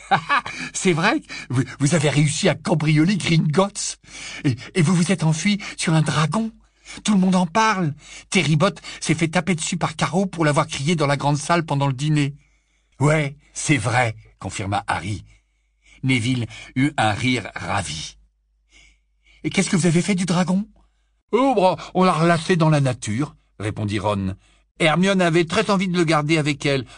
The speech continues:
N'exagère pas, Ron. » « Et qu'est-ce que vous avez fabriqué pendant tout ce temps-là, Harry ? Les gens disent que vous étiez simplement en fuite, mais je ne les crois pas. Je me doute que,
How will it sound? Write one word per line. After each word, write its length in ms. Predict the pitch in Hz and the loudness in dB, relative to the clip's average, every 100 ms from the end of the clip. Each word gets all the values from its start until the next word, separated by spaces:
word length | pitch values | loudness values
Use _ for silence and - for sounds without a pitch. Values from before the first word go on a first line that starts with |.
| - | -4
N'exagère 460 | 151 170 196 196 - | 0 2 2 0 -2
pas, 200 | - 196 | -2 -2
Ron. » « 280 | 180 175 165 - _ _ _ _ - | 0 -2 -4 -8 _ _ _ _ -2
Et 100 | 160 | -2
qu'est-ce 200 | 220 - | -2 -4
que 80 | 254 | -2
vous 100 | 185 | 0
avez 140 | 160 | 0
fabriqué 500 | 160 143 139 - 151 | 0 -2 -2 0 -2
pendant 240 | 147 135 135 | 0 -2 -4
tout 180 | - | -6
ce 80 | 147 | -6
temps-là, 400 | - 139 135 143 - | -4 -2 0 -2 -4
Harry ? 340 | 120 139 143 139 - - - - | -4 -2 -2 -4 -16 -20 -16 -4
Les 60 | 135 | 0
gens 160 | 156 | 2
disent 320 | 143 180 143 139 - - - | 2 0 -2 -8 -16 -10 -2
que 80 | |
vous 120 | 135 156 | 2 2
étiez 260 | 151 165 | 2 0
simplement 520 | 156 170 185 156 160 | 0 0 2 2 2
en 120 | 156 147 | 0 -2
fuite, 360 | - 214 214 - - - | -2 -6 -6 -14 -10 -4
mais 80 | |
je 140 | 120 123 | -2 0
ne 40 | |
les 100 | 117 | -2
crois 180 | 110 113 | -2 -2
pas. 180 | 185 185 - - | -2 -2 -6 -6
Je 120 | 107 | -2
me 140 | 120 117 | -2 -2
doute 200 | 156 | -4
que, 100 | 160 | -4